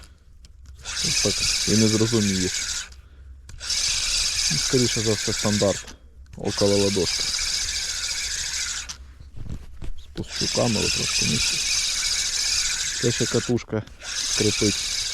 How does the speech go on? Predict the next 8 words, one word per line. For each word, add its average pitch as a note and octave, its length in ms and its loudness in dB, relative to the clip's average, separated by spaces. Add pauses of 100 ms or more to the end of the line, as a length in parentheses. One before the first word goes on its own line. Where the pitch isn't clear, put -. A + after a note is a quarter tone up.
(1300)
Вон F#2+ 140 -2
друга G#2+ 300 2
вудка A#2 380 0 (1400)
покльовує A#2 600 0
також. A2+ 460 -4 (1300)
Ну E3+ 100 -2
да, G#2+ 180 2
таке. - 380 -4